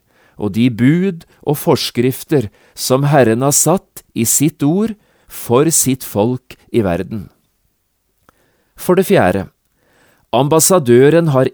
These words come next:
én stor oppgave han må ivareta som ambassadør. Han skal fremme sitt eget lands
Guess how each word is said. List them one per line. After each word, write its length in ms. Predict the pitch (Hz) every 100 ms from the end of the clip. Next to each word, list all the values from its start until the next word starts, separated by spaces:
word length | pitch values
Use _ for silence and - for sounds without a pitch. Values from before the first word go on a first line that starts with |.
| -
én 340 | 143 170 196 190
stor 440 | - - 131 165 -
oppgave 680 | 127 - - 113 127 139 135 - _ _ _ -
han 160 | 127 135
må 140 | 143
ivareta 560 | 147 127 104 104 127 123
som 340 | - 135 135 -
ambassadør. 800 | 110 113 117 127 107 98 117 117 _ _ _ _ _ _ _
Han 140 | 95 110
skal 300 | - - 131
fremme 640 | - - 160 135 98 120
sitt 300 | - 147 - -
eget 520 | 147 123 98 131 -
lands 500 | 110 101 123 143 -